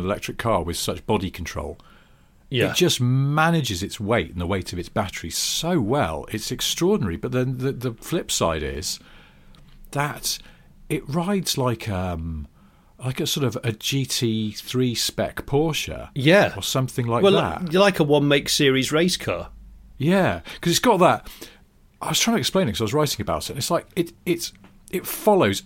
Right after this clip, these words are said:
Speaker 1: every contour of the road with this absolutely sort of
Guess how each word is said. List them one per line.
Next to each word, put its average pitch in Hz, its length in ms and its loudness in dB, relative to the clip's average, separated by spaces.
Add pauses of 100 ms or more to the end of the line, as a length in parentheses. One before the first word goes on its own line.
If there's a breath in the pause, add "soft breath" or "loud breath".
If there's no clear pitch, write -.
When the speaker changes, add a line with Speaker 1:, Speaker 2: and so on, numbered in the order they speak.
Speaker 1:
every 160 320 2
contour 143 500 -2
of 113 80 -4
the 123 80 -2
road 127 240 2
with 98 100 -2
this 104 140 -4
absolutely 131 480 -4
sort 107 160 -4
of - 80 -10